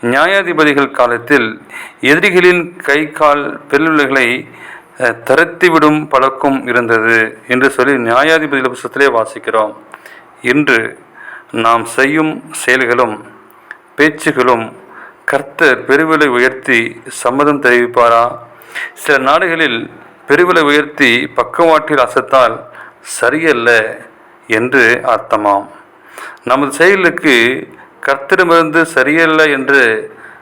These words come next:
சைகை வருமானால், எல்லாவற்றுக்கும் மேலாக நியாயத்தீர்ப்பு நாளில் ஆண்டவரிடம் எந்த சைகையை நாம் எதிர்பார்க்கிறோம்?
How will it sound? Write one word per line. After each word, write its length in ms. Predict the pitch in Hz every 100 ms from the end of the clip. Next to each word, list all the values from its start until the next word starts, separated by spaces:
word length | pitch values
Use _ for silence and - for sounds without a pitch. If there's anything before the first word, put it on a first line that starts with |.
| -
சைகை 440 | - 135 143 151
வருமானால், 720 | 127 131 127 120 135 117 110 - -
எல்லாவற்றுக்கும் 840 | 113 127 160 180 170 165 170 160
மேலாக 600 | 127 120 117 127 117 107 - - - - - -
நியாயத்தீர்ப்பு 800 | 113 120 151 170 165 151 156 147
நாளில் 560 | 117 117 120 110 107 - - - - 120
ஆண்டவரிடம் 680 | 135 165 160 139 120 110 - - - - -
எந்த 300 | 127 160 185
சைகையை 440 | 185 151 147 139
நாம் 260 | 135 123 117
எதிர்பார்க்கிறோம்? 840 | 117 143 135 123 127 120 117